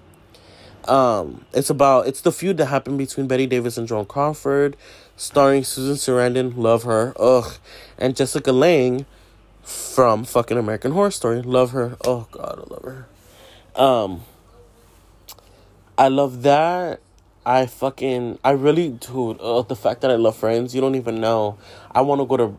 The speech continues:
fucking Warner Brothers Studios and just, "Oh my God, Ross and Rachel fucked in there. Monica Chandler fucked in here. Oh my God."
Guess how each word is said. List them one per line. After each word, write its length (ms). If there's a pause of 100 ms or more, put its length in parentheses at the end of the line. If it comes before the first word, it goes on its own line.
fucking 320
Warner 240
Brothers 320
Studios 500
and 100
just, 180 (260)
"Oh 80
my 120
God, 360 (920)
Ross 260
and 80
Rachel 240
fucked 300
in 100
there. 440 (300)
Monica 360
Chandler 260
fucked 260
in 60
here. 380 (580)
Oh 60
my 120
God." 400